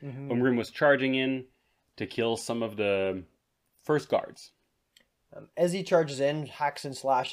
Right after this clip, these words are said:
Speaker 1: his way through a few people, uh, we find ourselves in a larger chamber within these, these sewers. You know, there's this almost like a river of sewage flowing through under sewage tubes and back out.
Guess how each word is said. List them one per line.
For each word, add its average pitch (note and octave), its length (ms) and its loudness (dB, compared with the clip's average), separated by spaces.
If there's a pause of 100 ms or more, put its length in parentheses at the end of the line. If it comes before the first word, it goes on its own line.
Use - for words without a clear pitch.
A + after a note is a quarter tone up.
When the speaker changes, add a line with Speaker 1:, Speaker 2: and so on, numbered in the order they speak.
Speaker 1:
his A#2+ 40 -10
way B2 280 -2
through A#2+ 260 -10
a A2+ 40 -12
few A#2+ 200 -10
people, A#2+ 540 -8 (440)
uh, - 60 -6
we C3+ 60 -4
find G#3 220 4
ourselves F3 580 4 (500)
in D#3 200 -4
a C#3 140 4 (180)
larger G3 440 4
chamber D#3+ 680 -2
within C#3 400 -8
these, A#2+ 560 -8
these C#3 260 -10
sewers. B2+ 520 -10 (280)
You B2+ 60 -10
know, B2 120 -2
there's A2+ 280 -6
this - 280 -16 (320)
almost F3 280 0
like E3+ 140 0
a C3 80 4
river D3 500 0
of C3 120 -4
sewage C#3+ 540 -2 (260)
flowing C#3 560 -6
through C#3 500 -2
under C#3 400 -2 (200)
sewage D3 500 -4
tubes C3+ 640 -2
and B2+ 160 -6
back C#3 320 4
out. C3 460 4